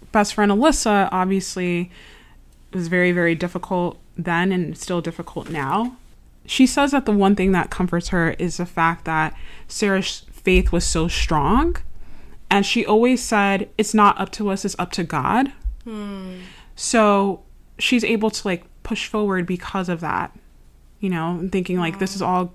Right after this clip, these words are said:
Speaker 1: you know, God's plan, basically. But obviously, she's still very sad. She's thankful for the opportunity to have known Sarah for, for ten years, from the age of fifteen to twenty-five.
Speaker 2: Right.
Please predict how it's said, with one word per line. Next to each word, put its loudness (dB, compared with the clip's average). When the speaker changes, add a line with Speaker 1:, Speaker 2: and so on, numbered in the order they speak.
Speaker 1:
you -4
know, -4
God's 0
plan, -2
basically. -8
But 0
obviously, 2
she's -6
still -2
very -2
sad. 0
She's -6
thankful -2
for 0
the -6
opportunity -2
to -12
have -6
known 0
Sarah 0
for, -4
for 0
ten 2
years, 0
from -8
the -8
age -6
of -10
fifteen -8
to -8
twenty-five. -4
Speaker 2:
Right. -12